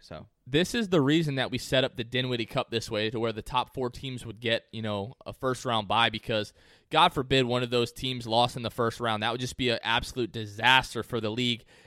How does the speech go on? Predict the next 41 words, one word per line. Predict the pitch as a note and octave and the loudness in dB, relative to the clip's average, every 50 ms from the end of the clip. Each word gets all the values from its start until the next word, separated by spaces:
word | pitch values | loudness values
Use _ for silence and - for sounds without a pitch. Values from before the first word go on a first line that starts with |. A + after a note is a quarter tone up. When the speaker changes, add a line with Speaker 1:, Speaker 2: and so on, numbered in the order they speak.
| _ | _
Speaker 2:
As | - B2 C#3 C#3 | 2 2 4 4
the | C#3+ C3+ | 2 0
Lakers | C3 C#3+ E3+ G3+ - A3 F#3+ F3 | 2 2 2 2 2 0 2 2
are, | F#3 F3 D3 | 4 4 4
are | G2 C3 C3 | 4 2 2
making | C3 C3 D3 E3 - F#3 F3 | 2 0 0 0 0 -2 -4
it | B2+ A2+ | -6 -2
very | B2 C3 C#3+ F3 F3 | 2 2 4 4 2
close | - - - D3+ D#3 E3+ - - | 0 0 0 2 2 2 2 -2
in | - D3+ D3 D#3 | -6 -6 -4 -2
the | D3 B2+ | -2 -4
fourth | - - D#3 D#3 C#3 - | -2 0 0 0 0 -2
quarter, | - - D#3 E3 D#3 C#3 | -2 2 2 4 4 4
it's | A2+ - - - | 0 0 -6 -8
tied | - - - C#3 D#3+ D#3+ D3 C3 B2 | -6 0 2 6 6 8 6 6 4
headed | A#2 C3 B2+ B2+ B2+ | 2 0 -2 -2 -2
into | B2+ B2+ B2+ A#2 | -2 -4 -4 -4
the | A2+ A2 | -6 -4
final | - C3 B2 A#2+ A2+ A2 | -2 -2 0 0 0 -2
quarter. | - - C#3 C#3 B2+ A#2+ | 0 0 2 2 2 2
But | A2 A2 A2 A2+ - - - - - - - - | 0 0 0 0 0 -4 -10 -20 -20 -20 -10 -8
if | - C3+ | -8 -4
the | - C3 | -2 -2
Lakers | A#2+ C#3+ E3 F#3 - G3 E3+ C#3 | 2 2 2 0 0 -4 -4 -2
were | D#3+ D#3 | -2 0
to | C#3 | 0
lose | A#2+ A#2+ C#3 D3 D3+ C3 | 0 0 2 0 0 0
in | C#3 C3 | 0 -4
the | A#2 - | -6 -4
first | - C3+ C3 A#2+ - | -2 -2 -2 -2 -2
round, | C3 B2+ B2 A#2 A2+ | -2 -2 0 0 0
that | A#2+ B2+ B2+ | 0 0 0
would | B2 A#2 A2 | -2 -4 -4
just | C3 A#2+ A2+ - - - - | -8 -8 -8 -8 -12 -8 -2
be | B2 B2 B2 | 0 2 2
a | A#2+ | 0
complete | - - _ - B2 G#2+ - - D3+ D#3 D#3 D3+ - | 0 -6 _ -12 -10 -10 -8 -4 -2 -2 -2 -2 -4
disaster | A2 A2 A2 G#2+ G2+ G2+ - - G2 | -6 -2 0 0 0 0 -2 -8 -12
for | - - A2+ G#2 | -8 -6 -4 -4
the | G2 F#2+ | -4 -4
league. | G2 G2+ F#2+ F2+ F#2 - - - | -4 -4 -6 -8 -10 -12 -18 -20